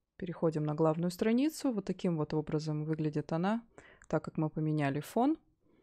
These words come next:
После этого можно переходить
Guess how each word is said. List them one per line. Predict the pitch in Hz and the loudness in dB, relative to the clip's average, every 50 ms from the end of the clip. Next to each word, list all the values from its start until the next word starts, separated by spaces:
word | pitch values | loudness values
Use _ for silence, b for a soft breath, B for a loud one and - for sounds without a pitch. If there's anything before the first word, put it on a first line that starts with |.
| b b b b b b b b b b b b b _ _ _ _ _ _ _ - | b b b b b b b b b b b b b _ _ _ _ _ _ _ 6
После | 254 277 - - 220 226 | 6 6 8 10 10 10
этого | 226 233 202 190 | 10 10 6 6
можно | 175 170 170 165 165 165 156 | 8 8 6 6 4 0 0
переходить | - 170 151 156 - 185 170 160 165 143 139 - - - | 2 2 2 2 4 2 2 2 2 0 0 -2 -10 -18